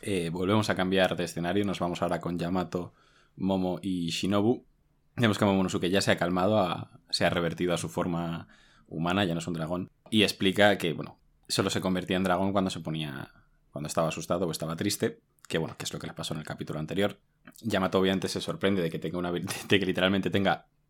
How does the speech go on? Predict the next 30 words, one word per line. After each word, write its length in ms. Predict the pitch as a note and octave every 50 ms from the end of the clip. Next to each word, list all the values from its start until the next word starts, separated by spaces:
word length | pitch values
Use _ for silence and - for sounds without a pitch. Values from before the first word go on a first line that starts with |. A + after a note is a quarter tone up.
| _ -
comillas, 440 | - - F2+ F#2 F2+ D#2 D2+ - -
la 140 | G#2 F#2 E2+
fruta 240 | - F#2+ E2+ F2+ F#2
de 80 | F2+
su 140 | F2 - E2+
padre, 380 | E2+ F#2+ G2 G2 - - - - _ _ _ _ _
y 120 | - F2+ E2+
ante 220 | D#2+ E2 E2 D#2+
esto 200 | D#2 - - F#2+
Momonosuke 420 | F2 E2+ E2 E2 C#2+ - - D#2 D2
dice, 160 | D2 - E2
pues 160 | D#2 D#2+ -
que 140 | - - - - - - -
<laughs> 180 | - A#2 - -
ojalá, 340 | A2 - - E2+ F2 F2+ D#2+
¿sabes? 340 | - - - - A2+ - - - F#3+ E3+ E3 -
Ojalá 340 | A2+ - - G2 G2+ G#2+
poder 280 | - - - A2 A2 G#2+ - - - - - - - -
ser 200 | - - G#2 G2
como 240 | F#2 - G2 F#2+ F2+
Kaido 320 | F2+ F#2 F#2 F#2 F#2 F#2+ F#2+
y, 460 | F#2+ F2+ E2+ E2+ E2+ F2 F2 - _ _ _ _ _ _ _ _ _ _ _ -
y 120 | - F#2+
ayudar, 420 | F2 E2+ E2+ E2 E2 E2+ F2 - - - - -
como 160 | - E2 D#2+ D#2+
Kaido 180 | E2 E2+ F2
en 80 | F2+ E2
términos 320 | E2 D#2+ E2+ E2+ E2+ -
de 60 | D#2+
fuerza, 360 | - - C#2+ - - - -